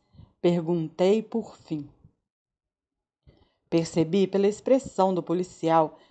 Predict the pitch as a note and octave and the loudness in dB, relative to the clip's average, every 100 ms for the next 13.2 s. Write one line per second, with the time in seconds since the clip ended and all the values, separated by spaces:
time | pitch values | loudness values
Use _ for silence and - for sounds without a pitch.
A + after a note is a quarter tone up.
0 | _ A3 G#3+ G#3+ B3+ A#3 - G#3 F3+ F#3 | _ 0 2 2 0 -2 2 2 2 -2
1 | F3+ G3 G3+ G#3 A#3 B3 A#3 F#3+ G3+ G#3 | -6 -2 -2 0 -2 -2 0 2 4 0
2 | A#3 B3 E3+ D#3 D3+ - _ _ _ _ | -4 -2 -2 -4 -10 -20 _ _ _ _
3 | - D3+ E3+ D#3 F3+ F3+ E3+ F3+ D#3 F#3 | -16 0 4 4 4 0 -2 -10 0 0
4 | F3+ A3 - - - G3 G3+ - - D#3+ | 0 -12 -14 -8 4 4 4 -6 -10 -4
5 | D3+ C#3 C#3+ - _ _ _ _ _ - | -4 -4 -10 -20 _ _ _ _ _ -2
6 | A3 B3 B3+ F#3 F#3+ F#3+ - E3+ F3+ - | -2 0 2 2 2 -2 -6 -2 -2 -4
7 | D#3+ - G3 G3 D#3 D#3 F#3+ A3 G#3+ - | -8 -6 -2 -2 -2 -6 -6 -6 -6 0
8 | F#3+ G#3 A#3 F3 D3 D3 _ _ _ _ | 2 2 -2 -2 -4 -4 _ _ _ _
9 | _ _ _ _ _ _ _ _ - D#3+ | _ _ _ _ _ _ _ _ -4 2
10 | E3+ F#3 E3+ - E3 E3 D#3+ F3+ - D#3 | 2 2 0 -2 0 0 0 -2 -2 -4
11 | C3 D#3 D3+ F#3 G#3 F3+ D#3+ E3 E3 F#3+ | -4 -2 0 0 0 -2 0 2 2 0
12 | D#3+ F#3 E3 E3 F3 D#3+ C#3 C3+ C#3+ C#3+ | -2 -4 -4 -6 -6 -10 -10 -10 -10 -12
13 | - | -18